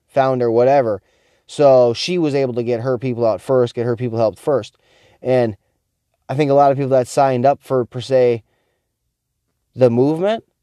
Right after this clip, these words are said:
didn't expect that. And now there's others that knew that was going on. This, there's, there's some that are gonna always be okay with this, that, the other, 'cause there's followers and this, that, the other thing. But a lot of people were not happy with that. Let's keep that one thousand.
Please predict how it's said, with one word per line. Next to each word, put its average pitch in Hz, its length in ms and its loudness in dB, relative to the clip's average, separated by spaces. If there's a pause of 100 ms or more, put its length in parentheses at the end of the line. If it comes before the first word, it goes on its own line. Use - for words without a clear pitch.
(220)
didn't 139 300 0
expect 131 520 -2
that. 113 400 0 (840)
And 165 80 -2
now 196 140 6
there's 190 200 2
others 160 280 2
that 139 140 0
knew 143 140 -4
that 135 140 -2
was 123 120 -4
going 120 220 -2
on. 120 200 -6
This, 117 140 -8
there's, 120 280 -4
there's 120 280 -2
some 135 120 -6
that 127 80 -2
are 123 80 0
gonna 120 100 0
always 120 160 0
be 120 140 -2
okay 113 260 -4
with 101 220 -8
this, 113 120 -6
that, 113 140 -2
the 98 80 -4
other, 107 140 -4
'cause 110 100 -12
there's 113 160 -6
followers 104 580 -2
and 101 80 -10
this, 101 120 -10
that, 101 140 -6
the 101 60 -4
other 101 140 -2
thing. 117 220 -2 (400)
But 120 220 2 (520)
a - 60 -12
lot 160 200 2
of 160 60 0
people 123 380 -6 (160)
were 135 160 -6
not 135 200 -2
happy 110 320 -4
with 85 120 -14
that. 87 160 -12
Let's 117 160 -8
keep 123 200 -10
that 107 200 -4
one 98 140 -12
thousand. 101 420 -4